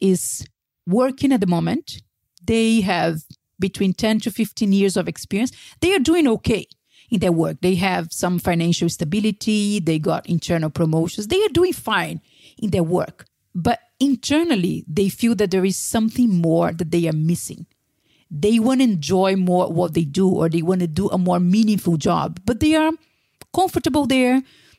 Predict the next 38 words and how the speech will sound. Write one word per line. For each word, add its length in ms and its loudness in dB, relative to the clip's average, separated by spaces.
They're 80 -8
making 380 2
good 180 0
money. 400 -4
They 160 -6
have 220 -4
a 20 -2
nice 480 -2
life 340 -4
quality. 540 -2
They 120 0
probably 300 -2
have 160 -2
family. 520 -2
They 140 -2
have, 200 -2
like, 160 -2
financial 560 2
obligations. 540 -2
So 160 -2
they 160 2
are 100 -2
okay 520 -2
from 200 0
the 100 2
outside, 560 -2
but 80 2
from 200 0
the 100 2
inside, 680 0
they 160 2
are 40 0
like, 400 -2
"There 200 -2
must 400 2
be 80 -6
something 480 0
more 400 0